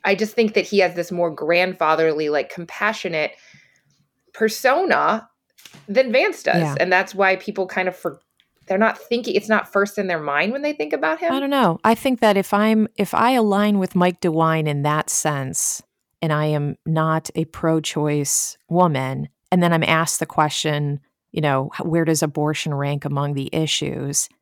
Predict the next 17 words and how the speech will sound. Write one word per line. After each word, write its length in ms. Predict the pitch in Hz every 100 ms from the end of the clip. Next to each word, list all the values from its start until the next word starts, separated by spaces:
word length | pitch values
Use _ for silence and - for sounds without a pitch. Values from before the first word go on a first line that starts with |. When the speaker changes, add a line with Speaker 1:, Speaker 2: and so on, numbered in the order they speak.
| _ _ 170
Speaker 2:
And 100 | 151
I 200 | 151 151 - -
say 320 | - 151 151
that 140 | 151
it 80 | 151
ranks 280 | 156 156 -
high 260 | 160 202
because 380 | 196 147 151 143
I'm 300 | 143 139 143 - - _ _ _
a, 400 | 156 147 143 143 139 -
you 120 | 160
know, 300 | 143 135 139 _ _ _ _ _ _
I 120 | 156
am 300 | 147 139 139 - _ _ _ _
anti-choice, 1200 | 165 180 - 160 139 143 139 156 151 185 - - - _ _ _
then, 520 | 147 160 156 165 185 - _ _ _ _
uh, 340 | 165 156 151